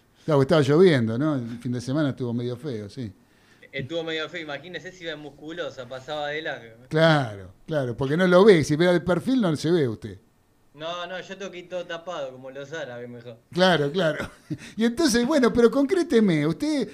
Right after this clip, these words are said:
Speaker 1: usted no entendió el mensaje de la señorita, si estaba interesado? ¿Cómo se llama la señorita?
Speaker 2: La,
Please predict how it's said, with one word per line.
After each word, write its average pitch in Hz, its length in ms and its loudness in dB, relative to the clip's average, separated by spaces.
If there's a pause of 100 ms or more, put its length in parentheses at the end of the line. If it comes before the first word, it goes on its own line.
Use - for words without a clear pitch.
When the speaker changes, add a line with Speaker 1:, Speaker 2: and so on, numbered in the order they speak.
(180)
Speaker 1:
usted 202 240 -4
no 220 100 0
entendió 233 480 2
el 185 160 0
mensaje 165 460 0
de 151 100 0
la 147 100 0
señorita, 156 560 0
si 135 100 -6
estaba 151 240 -2
interesado? 143 540 -2
¿Cómo 330 180 -4
se 190 100 -2
llama 131 220 -2
la 120 100 -4
señorita? 113 540 -6 (920)
Speaker 2:
La, 151 120 -16